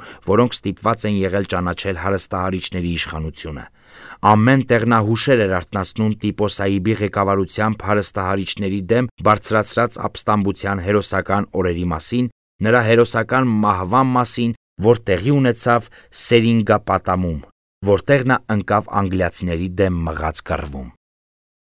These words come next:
Հազար ութ հարյուր հիսուն յոթ թվականին բռնկվում է սիփահների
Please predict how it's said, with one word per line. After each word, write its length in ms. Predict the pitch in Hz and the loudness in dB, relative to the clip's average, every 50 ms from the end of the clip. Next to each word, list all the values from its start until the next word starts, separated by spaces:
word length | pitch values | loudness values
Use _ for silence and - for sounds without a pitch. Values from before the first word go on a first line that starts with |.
| _ _ _ _ _ _ _ _ _ - | _ _ _ _ _ _ _ _ _ -4
Հազար 340 | - 98 95 95 117 117 - | -2 0 4 4 4 4 4
ութ 240 | - 143 131 - 123 | 4 0 0 2 2
հարյուր 300 | 123 120 117 123 110 110 | 2 4 4 2 2 2
հիսուն 320 | 110 107 - - 113 110 | 0 0 0 0 2 2
յոթ 220 | 107 113 120 120 - | 4 4 2 2 0
թվականին 600 | - 104 104 107 104 - 107 104 110 117 120 117 | -4 -2 0 0 0 0 0 0 0 0 0 0
բռնկվում 680 | 101 87 107 104 101 107 110 104 - - 104 117 117 113 | 0 0 0 0 2 0 0 0 -2 -2 -2 0 2 2
է 80 | 113 | 0
սիփահների 840 | 110 - - - 113 104 110 107 104 104 104 107 107 107 104 107 113 | 0 -2 -2 -2 -4 -4 -4 -4 -4 -4 -2 0 0 0 0 0 -2